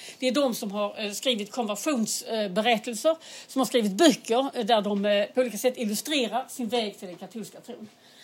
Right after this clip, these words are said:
En av de, eh, främsta här, det är Johannes Jörgensen, eh, som då, eh, konverterade till den katolska kyrkan.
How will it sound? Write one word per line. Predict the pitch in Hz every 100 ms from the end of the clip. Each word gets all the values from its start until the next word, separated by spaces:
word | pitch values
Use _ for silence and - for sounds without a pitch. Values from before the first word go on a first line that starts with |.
| - _ _ _
En | - 330
av |
de, | 285 269 269
eh, | 277 269 -
främsta | 254 381 349 247 - 277
här, | 302 277 349 - _
det | 240 254
är | 262
Johannes | 233 233 226 220
Jörgensen, | 320 277 208 202 320 - _ _ _ - - - _ -
eh, | 240 220 208 - - _ _ _
som | - 285 247
då, | 269 240
eh, | 240 233
konverterade | 214 247 233 294 269 208 208
till | 214
den | 214
katolska | 214 269 254 226
kyrkan. | 254 269 - 226